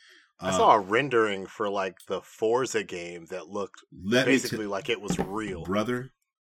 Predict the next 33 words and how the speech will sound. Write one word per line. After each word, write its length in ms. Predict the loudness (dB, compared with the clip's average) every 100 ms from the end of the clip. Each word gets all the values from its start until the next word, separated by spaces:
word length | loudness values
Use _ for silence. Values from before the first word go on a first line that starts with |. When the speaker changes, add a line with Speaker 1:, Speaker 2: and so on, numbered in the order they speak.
| _ _ _
Speaker 1:
<laughs> 160 | -10 -2
Speaker 2:
let 180 | -2 -2
me 80 |
tell 260 | -6 -6 -6
you, 280 | -6 -8 -12 _ _ _ _ -10
that 300 | 0 0 2
was 220 | -2 -2
the 80 | -4
most 340 | -2 -2 -4
exciting 500 | -8 -8 -4 -4 -4
thing 160 | -4 -4
about 200 | -2 -4
the 80 | -6
presentation. 800 | -6 -6 -6 -8 -8 -8 -12 -20 _ _ _ _ _ -8
Speaker 1:
Oh, 120 | -4
was 200 | -4 -4
it? 100 | -4 2
Speaker 2:
It 140 | 4
was 200 | 4 2
Speaker 1:
<laughs> 120 | 0
Speaker 2:
Forza. 580 | 0 4 4 4 -2 -4 -2
For 120 | 4
whatever 460 | 8 8 8 8 8
reason, 580 | 8 8 6 4 2 0
they 240 | 0 4
waited, 340 | 6 8 8 8
they 120 | 6
waited 280 | 8 8 8
to 100 | 4
the 160 | 6 4
end 180 | 4 0
for 280 | -4 -4
it. 120 | -6